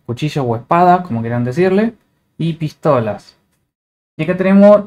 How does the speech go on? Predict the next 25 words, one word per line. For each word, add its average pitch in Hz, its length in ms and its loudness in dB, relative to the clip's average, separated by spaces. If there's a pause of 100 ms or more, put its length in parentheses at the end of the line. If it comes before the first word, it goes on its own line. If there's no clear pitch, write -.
los 143 220 -2
diferentes 143 920 -4 (100)
bufos. 131 580 -2 (120)
Acá - 200 -8
tienen 147 280 0
el 135 120 2
iconito 165 500 0
por 120 120 -4
si 123 100 -12
lo 123 80 -4
quieren 127 240 -6
revisar. 170 520 0 (220)
Y 135 60 -8
tenemos, 120 400 -4 (300)
aumenta 135 400 -2
el 151 80 -4
daño, 170 400 2
el 143 80 -2
efecto 147 380 -4
de 139 80 -2
la 135 100 -2
curación, 156 560 0
de 147 60 -2
la 135 80 -2
habilidad 127 460 -2